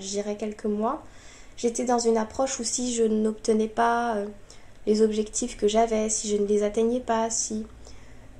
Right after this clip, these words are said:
j'avais une sensation de, d'être dans l'échec. Or, aujourd'hui, je sais que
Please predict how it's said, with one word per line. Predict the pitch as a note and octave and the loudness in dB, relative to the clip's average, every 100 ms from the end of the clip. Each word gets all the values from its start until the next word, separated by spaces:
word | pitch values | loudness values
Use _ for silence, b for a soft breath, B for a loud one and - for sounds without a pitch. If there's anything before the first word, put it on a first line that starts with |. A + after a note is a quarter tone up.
| - - - - - - | -20 -20 -18 -20 -18 -14
j'avais | G#3 A3 A3 A#3 | -4 2 4 4
une | B3+ | 2
sensation | B3+ B3 A#3+ A#3 - C4 B3+ | 2 0 0 0 -2 -2 0
de, | A3+ A3 G#3 G#3 | 2 2 0 -2
d'être | G3+ G3+ | -2 0
dans | A3+ | 4
l'échec. | A3 A3+ - A#3 - - - - - - - - - - - - | 4 4 0 -4 -8 -16 -18 -20 -18 -18 -18 -18 -18 -16 -4 2
Or, | B3 | 6
aujourd'hui, | A#3+ A3+ A3 A#3+ | 6 4 0 0
je | A3+ | 0
sais | G#3+ A#3+ A#3 | 0 -2 -2
que | - | -4